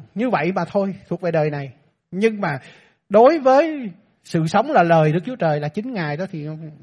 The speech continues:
ngán, chán quá. Sự chết hành động. Sự chết nó sẽ hành động khi chúng ta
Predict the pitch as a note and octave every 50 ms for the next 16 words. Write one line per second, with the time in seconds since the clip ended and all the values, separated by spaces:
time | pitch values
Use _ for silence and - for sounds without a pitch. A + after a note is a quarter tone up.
0 | D3 _ _ E3 E3+ E3+ E3+ G3 A3+ B3+ B3+ A3 - F#3+ F3+ G3+ A3+ B3 A#3 A3+
1 | A#3 A#3 G#3 E3 - _ _ _ _ _ _ _ _ _ _ _ _ _ _ _
2 | _ _ _ _ _ _ _ _ _ _ - - - E3+ D#3 - B3+ D4+ - -
3 | - F3+ D3+ C#3+ C3+ B2 C3 - _ _ _ _ _ _ _ _ _ _ _ _
4 | _ _ _ _ _ _ _ _ _ _ _ _ _ _ _ _ _ _ _ _
5 | - A3 B3 C4 - F4 G#5+ G#5+ G#4+ F#4+ - - - A#3 A3+ G#3 F#3+ F3 E3+ G3
6 | A#3 - - D4+ E4 D#4+ D4+ C#4+ - F4 G4 G4+ F#4+ - C#4 C4+ C4 C4+ C#4